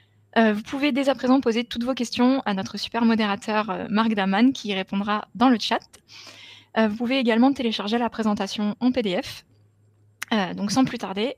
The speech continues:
euh, le programme du jour. Donc, euh, nous allons voir ensemble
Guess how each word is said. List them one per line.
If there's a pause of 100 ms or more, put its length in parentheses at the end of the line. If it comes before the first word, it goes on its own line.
euh,
le
programme
du
jour. (800)
Donc,
euh,
nous
allons
voir
ensemble